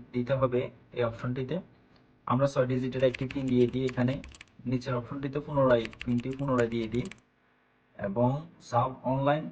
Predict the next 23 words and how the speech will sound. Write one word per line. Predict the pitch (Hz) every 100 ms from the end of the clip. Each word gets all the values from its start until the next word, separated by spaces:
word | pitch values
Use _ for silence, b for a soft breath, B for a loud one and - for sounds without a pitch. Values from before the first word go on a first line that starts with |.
| -
ইন্টারনেট | 131 131 131 131 139
ব্যাংকিং | 143 143 139 151
ব্যবহার | 147 139 131 135
করার | 139 135
জন্য | 135 139 117 135
আপনাকে | 117 123 123 131
একটি | 123 143 135
ইউজার | 135 127 117 135
নেম | 143 170 -
এবং | 113 123 135 160
পাসওয়ার্ড | 131 123 127 127
দিয়ে | 120 139 180 - b b b
এখানে | 117 113 123 123
রেজিস্ট্রেশন | 123 117 120 127 123
করে | 131 127
নিতে | 127 123
হবে। | 131 127 151 180 _ _ -
আমরা | - 113 120
একটি | 120 120 127 123
ইউজার | 120 113 123
নেম | 127 135
দিয়ে | 131 135
দিব। | 131 127